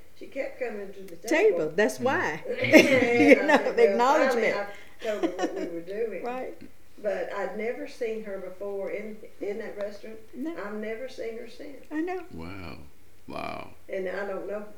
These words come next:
Speaker 1: where she is or what happened.
Speaker 2: Yeah.
Speaker 1: But <laughs> Colleen said, "Wait just a minute, I got a book
Speaker 2: <laughs>
Speaker 1: for you."
Speaker 2: I did.
Speaker 3: So
Speaker 1: But,
Speaker 3: let's
Speaker 1: but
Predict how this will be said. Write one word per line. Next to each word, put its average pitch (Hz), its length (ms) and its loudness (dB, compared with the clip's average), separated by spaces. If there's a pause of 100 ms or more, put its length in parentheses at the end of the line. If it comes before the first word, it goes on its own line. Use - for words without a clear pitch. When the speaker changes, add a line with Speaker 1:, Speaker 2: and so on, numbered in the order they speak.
Speaker 1:
where 214 240 -4
she 214 180 -12
is 233 360 -4
or 185 60 -12
what 196 320 -10
happened. 202 400 -12 (240)
Speaker 2:
Yeah. 262 100 -10 (100)
Speaker 1:
But - 560 -2
<laughs> - 400 -10
Colleen - 360 -4 (100)
said, 175 240 -2
"Wait 208 180 -2
just 196 260 -8
a 220 60 -10
minute, 190 400 -6
I 180 80 -4
got 175 200 -4
a 175 60 -4
book - 260 -4
Speaker 2:
<laughs> - 0 -
Speaker 1:
for 285 60 4
you." 202 880 6 (120)
Speaker 2:
I 196 140 6
did. 226 840 6 (440)
Speaker 3:
So - 220 -4
Speaker 1:
But, 98 160 6
Speaker 3:
let's 101 200 2
Speaker 1:
but 110 80 4